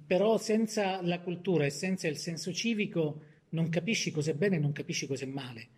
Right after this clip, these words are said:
e quindi non hai neanche gli strumenti per capire cos'è 'ndrangheta e cosa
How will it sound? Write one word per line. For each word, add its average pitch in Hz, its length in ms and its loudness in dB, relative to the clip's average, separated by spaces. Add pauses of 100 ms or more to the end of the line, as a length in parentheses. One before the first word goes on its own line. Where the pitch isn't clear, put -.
e - 100 -8
quindi 196 220 4
non 147 100 4
hai 147 80 6
neanche 175 300 4
gli 156 100 -2
strumenti 180 500 -2
per - 160 -4
capire 151 360 0
cos'è 147 260 -2
'ndrangheta 143 540 -2
e 123 40 -4
cosa 135 320 -2